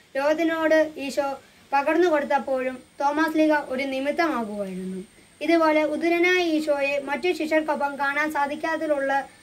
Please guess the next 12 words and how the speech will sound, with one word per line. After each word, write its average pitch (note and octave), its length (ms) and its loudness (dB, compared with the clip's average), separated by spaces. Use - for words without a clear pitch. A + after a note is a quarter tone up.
മനോദുഃഖം C#4+ 800 0
സ്ലീഹായെ C#4+ 440 2
ഏറെ C#4+ 360 2
നൊമ്പരപ്പെടുത്തിയിരുന്നു. A3 1080 -2
ഗുരുവിനെ D#4+ 500 4
നേരിൽ D#4+ 480 4
കണ്ട് D4+ 460 0
തൊട്ടറിയുവാൻ D4 960 2
കൊതിച്ച D4 320 0
തോമസ് D4+ 560 2
ലീഹയുടെ C#4+ 340 2
സ്നേഹശാഠ്യത്തിന് C4+ 1000 -2